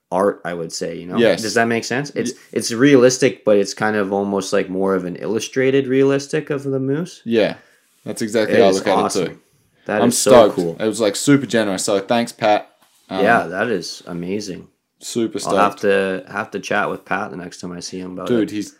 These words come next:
Speaker 2: like, some of the stuff his dad has done is unbelievable. Like, um, everything.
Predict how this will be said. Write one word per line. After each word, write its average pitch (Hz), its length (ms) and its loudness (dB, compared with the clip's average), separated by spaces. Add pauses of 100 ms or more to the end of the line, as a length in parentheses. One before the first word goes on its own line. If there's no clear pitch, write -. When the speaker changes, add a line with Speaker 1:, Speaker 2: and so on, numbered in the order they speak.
(240)
Speaker 2:
like, 104 260 -4 (100)
some 123 220 -2
of 135 60 0
the 139 80 0
stuff 127 260 -4
his 120 140 -6
dad 110 240 -2
has 110 160 -8
done 120 340 -6 (100)
is 95 480 -4 (120)
unbelievable. 95 580 -4
Like, 76 180 -10 (280)
um, 85 380 -8 (920)
everything. - 360 -4